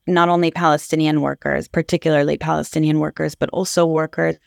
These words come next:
who express solidarity <clears throat> with Palestinians, also anti-Zionist Jewish workers as well included, um,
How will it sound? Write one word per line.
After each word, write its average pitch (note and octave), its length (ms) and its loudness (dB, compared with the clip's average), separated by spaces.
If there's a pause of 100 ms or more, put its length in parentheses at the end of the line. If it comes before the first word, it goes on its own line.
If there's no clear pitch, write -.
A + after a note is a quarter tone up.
(200)
who F#3+ 100 0
express F3+ 400 -2
solidarity F#3 720 -2 (140)
<clears throat> - 100 -20
with - 1080 -2
Palestinians, F3 840 -2 (400)
also G3 400 2
anti-Zionist F3 800 -4
Jewish G3 340 0
workers D#3+ 380 -4
as E3 160 -4
well E3 300 0
included, F#3+ 600 -2 (440)
um, F3+ 420 0